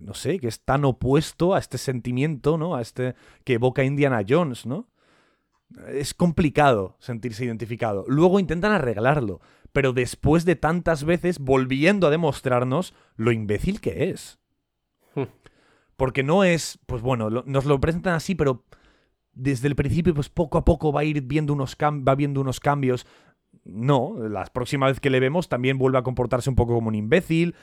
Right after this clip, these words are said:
Speaker 1: vuelve a enfadarse con Indiana, porque tiene una discusión de niños, de, de niñato. Eh, luego vuelve a sacarse el peine delante de Irina Spalkov, porque es un, o sea, no sé, es un poco,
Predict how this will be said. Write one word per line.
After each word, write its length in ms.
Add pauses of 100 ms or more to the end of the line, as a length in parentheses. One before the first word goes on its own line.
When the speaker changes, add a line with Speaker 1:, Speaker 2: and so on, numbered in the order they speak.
(140)
Speaker 1:
vuelve 220
a 40
enfadarse 440
con 160
Indiana, 760 (260)
porque 240
tiene 160
una 100
discusión 500
de 80
niños, 720 (180)
de, 220
de 120
niñato. 680 (520)
Eh, 340
luego 260
vuelve 220
a 40
sacarse 300
el 80
peine 320
delante 420
de 120
Irina 280
Spalkov, 840
porque 260
es 120
un, 440 (100)
o 60
sea, 100
no 120
sé, 280 (140)
es 160
un 100
poco, 920